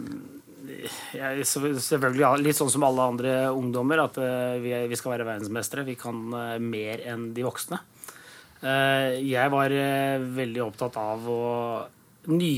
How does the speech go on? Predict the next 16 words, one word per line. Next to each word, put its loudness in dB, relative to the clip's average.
teknologi, 0
nye 0
produkter, -2
ting -4
som -4
kunne -4
gjøre -2
ting -2
mer -2
effektive, -4
og 0
så -2
videre, -2
og -
så -4
videre. 0